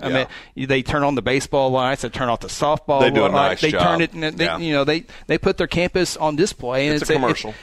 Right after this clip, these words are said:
Speaker 1: it's, it's a, it's a, it's a display that's worth br-, showing off as well.
Speaker 2: Yeah, and I mean, it, it, it's, it, and I think a lot of people, at least I'll say this,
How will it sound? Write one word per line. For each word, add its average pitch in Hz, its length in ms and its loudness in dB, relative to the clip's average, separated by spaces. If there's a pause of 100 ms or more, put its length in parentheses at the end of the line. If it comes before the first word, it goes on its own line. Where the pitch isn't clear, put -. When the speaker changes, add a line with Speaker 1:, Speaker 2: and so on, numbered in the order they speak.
Speaker 1:
it's, 151 220 -2
it's - 0 -
a, 151 240 0
it's 151 180 0
a, 135 320 2
it's 135 160 -4
a 131 80 0
display 147 480 -2
that's 143 240 -2
worth 151 320 -2
br-, 135 220 -6
showing 165 320 -2
off 220 200 0
as 147 140 -4
well. 220 240 -6 (140)
Speaker 2:
Yeah, 170 280 2
and 101 80 0
I 113 60 2
mean, 113 140 -2
it, 95 500 -10
it, 113 180 -4
it's, 107 200 -4
it, 117 180 -4
and 123 160 -2
I 135 80 2
think 123 140 -2
a 110 40 0
lot 113 220 2
of 98 80 -4
people, 95 440 -4 (540)
at 110 100 -8
least 104 280 -8 (100)
I'll 110 140 2
say 95 220 -2
this, 87 340 -4